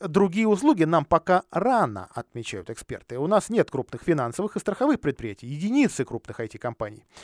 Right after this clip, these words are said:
говорит директор Центра поддержки экспорта. Пока на конец мая запланировано участие в международной выставке в Южной Корее, и она пока не отменена. Но сложность в том, что большая часть наших гостиниц зарегистрирована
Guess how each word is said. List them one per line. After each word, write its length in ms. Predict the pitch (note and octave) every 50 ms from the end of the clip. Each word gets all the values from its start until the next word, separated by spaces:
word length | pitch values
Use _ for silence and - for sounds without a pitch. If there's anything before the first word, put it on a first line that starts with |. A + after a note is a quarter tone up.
| - - _
говорит 220 | D3 D3 B2+ A#2
директор 340 | A#2+ D3+ C#3+ - - - A#2+
Центра 300 | - - B2 G2+ - -
поддержки 340 | - B2 A2 G#2+ - - B2
экспорта. 380 | A2 - - A2+ - - A#2 - - - - - _ -
Пока 440 | D#3+ D#3+ - _ G#3+ A#3 C4 C4 - -
на 180 | E3+ E3+ E3
конец 300 | - F3 E3+ D#3+ C3+ -
мая 240 | E3 D#3+ C#3+ B2 A#2
запланировано 500 | A2+ B2 - D#3 F3 G#3+ A#3+ A#3 A3 G#3
участие 380 | F3+ - F#3+ E3+ - - D#3 D3+
в 60 | D3+
международной 440 | E3 D#3 D3+ F3+ F3 F3+ E3+ G3 A3
выставке 460 | A3+ F#3 - - - - - - A#2
в 60 | A2+
Южной 340 | C3 D3 C3+ G#2+ - A2 G#2+
Корее, 380 | - D3 C3+ A#2 G#2 G2 G#2
и 180 | - _ D#3+ D#3
она 220 | D#3 D#3 D#3+ F3+
пока 280 | F#3 - G#3 G3+ A3+ G#3+
не 120 | G#3 G#3
отменена. 480 | G3 - - G#3 G#3+ A#3 G#3+ B2+ F#2 - _ - - - _
Но 100 | - E3
сложность 320 | - G#3+ G#3 F3+ F3+ D#3+ -
в 40 |
том, 160 | - C#4+ C#4+ A3+
что 360 | - - G#3 G3 - - D#3+ D#3
большая 340 | D#3 G#3+ G3+ F3+ - F3
часть 220 | D3+ - E3+ D#3 -
наших 260 | E3 D3+ - D#3+ C#3+
гостиниц 360 | D#3+ E3 D#3 A#3+ B3 A#3 F3
зарегистрирована 1000 | D3+ C3+ D#3 D#3 D3+ D3+ C#3 D3+ - - G#3 B3 B3 E3+ B2+ G#2+ G#2 G2+ F2 -